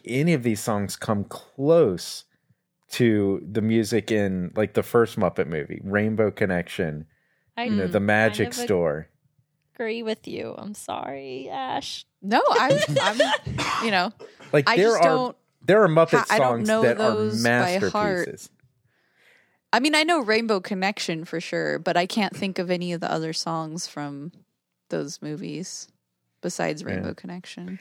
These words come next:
Speaker 1: There's this song Gonzo does, "I Wanna Go Back There Someday," in the first movie that is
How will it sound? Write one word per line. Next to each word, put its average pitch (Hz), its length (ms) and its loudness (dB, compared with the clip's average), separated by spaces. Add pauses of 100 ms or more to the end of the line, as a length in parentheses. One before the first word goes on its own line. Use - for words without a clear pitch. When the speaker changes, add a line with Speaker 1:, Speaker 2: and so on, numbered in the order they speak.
(180)
Speaker 1:
There's 170 200 4
this 196 140 4
song 156 440 2
Gonzo 123 420 4
does, 131 420 4 (100)
"I 107 80 2
Wanna 107 220 2
Go 104 140 4
Back 95 300 2
There 110 160 4
Someday," 117 720 2 (140)
in 98 120 -2
the 92 80 0
first 98 340 -2
movie 113 360 0
that 92 180 4
is 85 200 -2